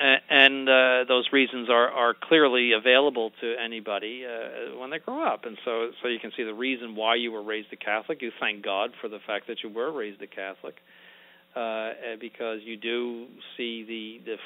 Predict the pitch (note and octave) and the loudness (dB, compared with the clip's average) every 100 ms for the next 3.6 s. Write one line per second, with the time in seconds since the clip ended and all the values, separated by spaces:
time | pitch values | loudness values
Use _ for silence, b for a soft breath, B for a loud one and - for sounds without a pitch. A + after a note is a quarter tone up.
0 | - B2 B2 A#2+ A2 A2 G#2 G2+ A2+ D3+ | -6 -6 -6 -6 -8 -6 -8 -4 -6 -6
1 | F3+ B2+ G2 G2 - G#2+ A#2 A#2 G2+ F#2+ | -12 -12 -14 -14 -16 -18 -16 -16 -16 -16
2 | G2+ B2+ C#3+ - A2+ A2 A2+ - A2+ G#2 | -12 -10 -12 -16 -14 -14 -14 -14 -14 -10
3 | A2+ A#2 A2+ B2+ F3+ | -8 -6 -6 -6 -6